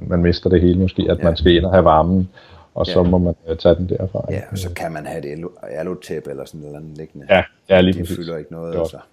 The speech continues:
Speaker 1: Nej.
Speaker 2: Men, men ja, man, der skal virkelig gå noget galt, før man ikke har i hvert fald bare noget af sit udstyr.
Speaker 1: Ja, det vil jeg også sige. Det, jeg har heldigvis ikke prøvet det.
Speaker 2: Nej.
Speaker 1: Sådan.
Speaker 2: Øh, nej, jeg, jeg, jeg har væltet og rodet rundt i vandet, men jeg har ikke mistet mit udstyr.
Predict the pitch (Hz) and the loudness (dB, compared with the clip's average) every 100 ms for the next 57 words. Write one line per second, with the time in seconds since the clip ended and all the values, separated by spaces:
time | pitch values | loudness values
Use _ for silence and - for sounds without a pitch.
0 | - 92 - _ _ _ _ _ _ _ | -4 -4 -4 _ _ _ _ _ _ _
1 | _ _ _ 101 98 80 90 87 76 - | _ _ _ -10 -10 -10 -10 -2 -2 -2
2 | - 87 - 90 87 - - - - - | -10 -16 -14 -12 -12 -14 -20 -20 -20 -18
3 | 117 - 104 104 127 113 82 80 85 82 | -14 -12 -8 2 2 2 -6 -4 -4 -2
4 | 82 80 90 87 85 92 92 87 87 82 | -4 -4 -6 -6 -6 -8 -4 -2 0 -2
5 | 87 82 92 95 104 117 113 87 87 85 | -6 -4 -2 0 4 6 4 0 -4 -4
6 | 85 82 - _ _ - - 98 - - | -8 -10 -14 _ _ -20 -2 0 0 -4
7 | - 98 95 90 87 - 92 92 92 90 | -12 -4 0 0 -2 -10 -8 -6 -6 -8
8 | _ 95 95 104 104 95 104 92 - 95 | _ 4 6 6 2 0 -2 -4 0 0
9 | 95 110 _ _ - 90 95 - - - | 0 -4 _ _ -4 -2 -4 -8 -18 -20
10 | 82 87 90 85 87 76 65 - 90 90 | -8 -2 2 4 2 0 -10 -10 -4 0
11 | 92 101 85 73 85 95 85 95 120 95 | 4 6 6 4 4 2 4 2 4 0
12 | 82 95 90 58 78 78 73 82 78 98 | -2 -4 -4 -2 0 0 0 0 0 -2
13 | 87 85 92 87 85 82 80 92 98 92 | -2 -2 -2 -2 -6 -8 -6 -6 -4 -6
14 | 82 78 80 - - | -8 -10 -10 -10 -16